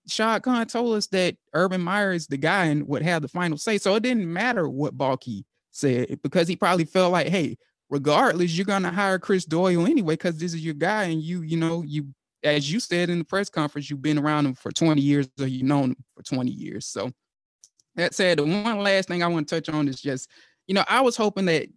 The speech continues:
being that Urban Meyer is such a powerful figure in the college realm, right, in, in, in the N F L or just the football community in general,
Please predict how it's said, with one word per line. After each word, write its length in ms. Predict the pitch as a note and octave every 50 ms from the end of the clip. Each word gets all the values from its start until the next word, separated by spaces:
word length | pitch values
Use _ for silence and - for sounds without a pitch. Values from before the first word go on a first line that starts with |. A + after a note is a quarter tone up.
| - D3 C#3
being 300 | D#3+ F3 F3+ F3 E3 E3+
that 200 | D3+ C#3+ - - -
Urban 240 | F3+ G3 G#3 G3 F#3+
Meyer 160 | F3+ F3 E3
is 100 | D#3+ -
such 240 | - F#3 F3 - -
a 40 | E3+
powerful 580 | - - C#3+ D3 E3 E3 D#3 C#3 - C3+ B2
figure 580 | - _ _ - E3 E3 D3+ C3+ A#2+ A2+ G#2+ - _ _ _ _ _ _ _ _ _ _ -
in 100 | D3 C#3
the 60 | B2
college 460 | - - F#3 E3 E3 D#3 D3+ C3+ C3+
realm, 460 | C3 D3 D3+ D#3 D#3 D3 C#3+ C#3 C#3
right, 360 | C#3+ C#3+ C#3 C#3+ - - - _ -
in, 180 | C#3+ C#3 C3
in, 200 | B2 C#3+ C#3+ C#3+
in 120 | - D3+ D3
the 100 | C#3+ C#3
N 140 | D#3 E3
F 180 | E3+ E3 D#3+ -
L 200 | E3+ E3+ E3 E3
or 360 | D3+ A#2+ D3 D3 C#3 C3+ C#3+
just 240 | E3 D#3+ G3 G3+ -
the 80 | E3+ C#3
football 400 | - F3 E3 - - C#3+ C#3 C#3
community 640 | - - C#3 C#3+ D3 D3+ C#3+ C#3 B2+ A#2+ B2+ -
in 120 | - B2+ B2+
general, 440 | B2 C3+ C#3 C#3 C3+ C#3+ - C3